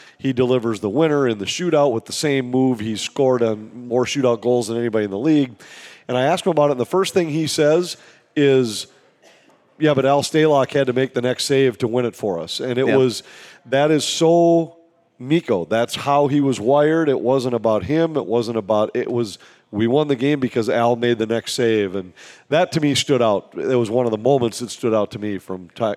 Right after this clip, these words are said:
Speaker 1: chatting with him.
Speaker 2: Yeah, my, my, uh, I have a bunch of favorite things. I mean, one, I, I did a couple podcasts with Chris Stewart and Pierre-Marc Bouchard, and that was really fun. Um,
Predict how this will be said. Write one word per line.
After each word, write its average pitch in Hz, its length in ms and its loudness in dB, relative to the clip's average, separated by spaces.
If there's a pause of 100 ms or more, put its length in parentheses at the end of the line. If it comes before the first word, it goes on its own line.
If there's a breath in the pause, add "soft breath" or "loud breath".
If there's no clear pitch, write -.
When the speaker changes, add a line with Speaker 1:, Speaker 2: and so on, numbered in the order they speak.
Speaker 1:
chatting 101 340 -2
with 87 120 -10
him. 87 280 -10
Speaker 2:
Yeah, 156 140 2
my, 160 200 -2
my, 165 320 0
uh, 143 240 0
I 165 140 0
have 165 120 0
a 139 80 0
bunch 139 300 -2
of 135 140 2
favorite 120 380 0
things. 123 240 0
I 143 40 2
mean, 147 160 0
one, 160 200 2
I, 135 220 0
I 127 40 -2
did 139 160 2
a 131 40 0
couple 135 260 0
podcasts 123 520 -2
with 113 120 -2
Chris - 180 -6
Stewart 120 320 0
and 104 80 -2
Pierre-Marc 117 400 -2
Bouchard, 117 480 0
and 107 120 -2
that 113 100 -2
was 104 180 -6
really 113 220 2
fun. 107 480 -2
Um, 101 420 -2